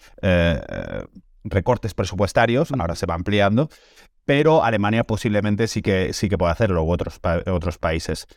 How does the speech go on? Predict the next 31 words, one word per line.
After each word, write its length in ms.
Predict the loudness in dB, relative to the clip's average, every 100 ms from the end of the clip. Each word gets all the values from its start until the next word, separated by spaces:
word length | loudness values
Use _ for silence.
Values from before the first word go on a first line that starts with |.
| _ -10
Entonces, 480 | 0 4 4 0 -6 0
eh, 560 | 2 2 2 0 -2 0
Alemania 460 | 0 0 2 2 0
y 40 |
España 360 | 0 0 2 0
dentro 220 | 0 0
del 60 | 0
escenario 500 | 0 0 2 0 0
de 120 | 2
la 180 | 2 4
otan, 420 | 2 0 0 -6 _ _ -6
en 180 | 0 0
este 220 | 0 -2
momento 400 | 0 0 2 0
actual, 580 | 0 -2 2 2 2 -4 _ _ _
tienen 320 | 0 2 2
mucho 440 | 2 0 -2 -2 0
que 80 | 2
decir, 400 | 2 0 -2 -4 -20 _ -2
uno 260 | 0 2
mirando 560 | 2 4 2 2 0 0
principalmente 680 | -2 -2 0 0 0 0 -2
hacia 220 | 0 0
el 80 | 0
este, 340 | 0 0 -2 -4 -16 -2
otro 260 | 0 2
mirando 380 | 0 2 2 0
principalmente 580 | -2 -2 0 0 0 0
hacia 220 | 0 -2
el 40 | -2
sur, 260 | -4 -4